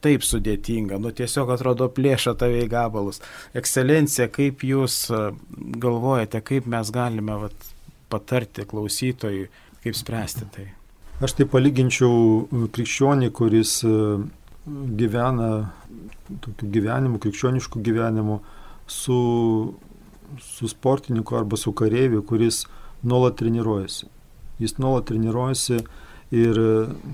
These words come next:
Speaker 2: tas treningas yra jo susijęs, e, su to, kaip ir sakiau, kad jo siela būtų stipri.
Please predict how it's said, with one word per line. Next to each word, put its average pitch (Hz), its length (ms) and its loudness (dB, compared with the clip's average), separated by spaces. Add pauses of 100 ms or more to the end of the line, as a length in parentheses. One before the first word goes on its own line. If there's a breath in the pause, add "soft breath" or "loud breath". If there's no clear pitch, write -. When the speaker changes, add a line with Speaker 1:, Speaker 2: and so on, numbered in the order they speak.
Speaker 2:
tas 117 260 0
treningas 120 640 0
yra 113 240 0
jo 113 160 2
susijęs, 117 640 -2
e, 107 160 2 (480 loud breath)
su 120 180 -6
to, 123 200 2
kaip 117 280 -2
ir 107 120 0
sakiau, 117 500 -2 (340 loud breath)
kad 117 280 -2
jo 113 260 2
siela 117 380 2
būtų 104 260 -2
stipri. 101 460 -4